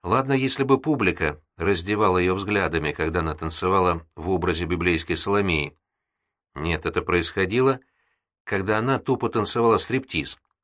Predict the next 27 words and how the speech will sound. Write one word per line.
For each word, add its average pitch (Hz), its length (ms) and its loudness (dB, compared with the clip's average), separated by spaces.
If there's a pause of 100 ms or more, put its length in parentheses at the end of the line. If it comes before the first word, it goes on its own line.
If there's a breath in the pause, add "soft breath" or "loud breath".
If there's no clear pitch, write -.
(400)
Всё - 280 -2
это 82 180 0
время 90 320 0
Жан 85 220 -2
смотрел 90 420 0
на 90 80 0
неё, 92 440 -2 (240)
как - 240 -4
на 90 100 -4
какую-то 90 400 -2
дешёвку. 90 680 -2 (920)
Сейчас - 420 0
он 123 100 0
вёз 135 220 2
Варвару 127 340 2
домой 160 400 0 (260)
и 143 120 -4
продолжал 131 480 2
одаривать 120 400 0
косыми 123 400 0
взглядами. 73 640 -2 (480)
Его 78 240 0
босс 90 240 0
покинул 85 400 -2
клуб 90 260 -2
ещё 90 240 -2
раньше. 82 480 -2